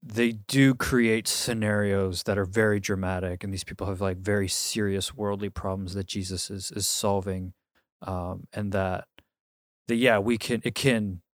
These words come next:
I can see what you're saying, that it would create then this mindset that, like, um, where Jesus is just gonna fix all my problems.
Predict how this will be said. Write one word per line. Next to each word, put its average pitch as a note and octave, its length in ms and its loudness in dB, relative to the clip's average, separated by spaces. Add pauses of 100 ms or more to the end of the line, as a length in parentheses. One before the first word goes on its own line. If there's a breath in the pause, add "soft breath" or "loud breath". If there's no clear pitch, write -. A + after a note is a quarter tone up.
(240)
I A2+ 120 -2
can A2+ 140 -4
see B2+ 140 2
what A2+ 80 2
you're G#2 140 -2
saying, F#2+ 340 -2
that G2+ 100 -2
it G#2 40 0
would G#2 140 -2
create G#2+ 280 0
then G2+ 120 -4
this G2+ 160 -2
mindset G2+ 500 -4
that, G2+ 160 -6
like, G2 360 -6
um, G#2+ 340 -10 (1080 soft breath)
where G2+ 220 0
Jesus G#2+ 320 -2
is F#2 60 -2
just - 120 -4
gonna G2 180 0
fix - 340 -2
all G2 80 -4
my F#2+ 120 -6
problems. G2 640 -6